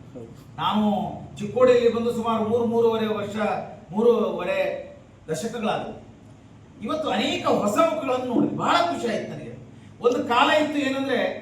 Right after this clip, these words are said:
ಪತ್ರಿಕಾ ರಿಪೋರ್ಟರ್ ಆಗೋರಂದ್ರೆ ಒಂದೇ ಮುಂದೆ ರಾಜಕಾರಣಕ್ಕೆ ಹೋಗ್ಬೇಕು ಅನ್ನೋ ಆಸೆ ಇರೋರು,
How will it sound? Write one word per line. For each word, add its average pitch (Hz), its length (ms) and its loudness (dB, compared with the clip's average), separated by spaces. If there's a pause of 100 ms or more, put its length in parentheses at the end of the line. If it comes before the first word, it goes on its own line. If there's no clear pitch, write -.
(320)
ಪತ್ರಿಕಾ 285 600 0
ರಿಪೋರ್ಟರ್ 269 500 0
ಆಗೋರಂದ್ರೆ 247 760 2
ಒಂದೇ 247 260 4 (600)
ಮುಂದೆ 285 260 0
ರಾಜಕಾರಣಕ್ಕೆ 247 640 0
ಹೋಗ್ಬೇಕು 220 400 0
ಅನ್ನೋ 208 140 0
ಆಸೆ 185 300 -2
ಇರೋರು, 190 320 -2